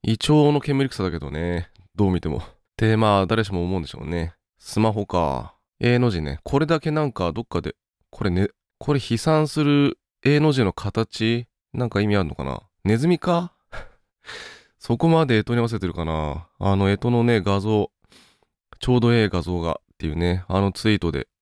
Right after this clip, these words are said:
ネズミ、干支だいぶ意識されますもんね、たつき監督。犬の、犬年の時もね、まあ去年ですけど、犬年の時もわざわざ犬の画像を作ってね、あげられてましたし、あと六体。うん。これよね。全部倒したらなんか枠もらえるらしいで。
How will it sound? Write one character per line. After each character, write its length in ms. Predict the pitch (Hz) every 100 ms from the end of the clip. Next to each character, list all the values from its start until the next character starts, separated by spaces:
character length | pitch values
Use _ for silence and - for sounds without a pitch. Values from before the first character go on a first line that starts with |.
| -
ネ 160 | 117 113
ズ 160 | 127
ミ、 300 | 127 127 123
干 140 | - 117 135
支 40 |
だ 120 | 131
い 60 | 131
ぶ 100 | 123
意 40 |
識 160 | 135 101
さ 120 | 95
れ 60 | 92
ま 80 | 92
す 80 |
も 100 | 78
ん 80 | 73
ね、 200 | 80 82
た 120 | 76
つ 60 | 71
き 80 | 80
監 220 | 85 80
督。 280 | - - - -
犬 260 | 107 117
の、 280 | 127 127 123 -
犬 180 | 113
年 220 | 127 123 120
の 60 |
時 160 | 110 87
も 120 | 71
ね、 240 | 76 80 _ -
ま 100 | 92
あ 20 |
去 120 | 113
年 100 | 98
で 60 | 76
す 60 |
け 100 | -
ど、 140 | - - _ -
犬 180 | 123
年 240 | 123 123 123
の 80 | 117
時 160 | 117
も 180 | 101 98
わ 80 | 110
ざ 120 | 104
わ 120 | 90
ざ 160 | 85 73 _
犬 160 | 95 98
の 180 | 101 98
画 140 | 101
像 120 | 92
を 40 | 95
作 180 | -
っ 20 | 107
て 160 | -
ね、 280 | 78 82 78 78
あ 80 | 101
げ 60 |
ら 60 | 101
れ 60 |
て 80 | 101
ま 120 | 95
し 40 | 85
た 100 | -
し、 380 | - 85 73 73 _ -
あ 140 | 98
と 140 | 95 92
六 200 | 92 -
体。 260 | 85 67 -
う 60 |
ん。 180 | 78 64 - _ -
こ 360 | - 90 101
れ 160 | 123 131
よ 180 | 139 120
ね。 420 | 90 95 98 - _ _ -
全 240 | 90 117
部 80 | 98
倒 160 | 95 101
し 60 |
た 80 | -
ら 60 | 87
な 120 | 101
ん 80 | 107
か 120 | 90
枠 240 | 87 -
も 100 | 98
ら 80 | 90
え 20 |
る 80 | 95
ら 80 | 92
し 140 | -
い 40 | 78
で。 200 | 69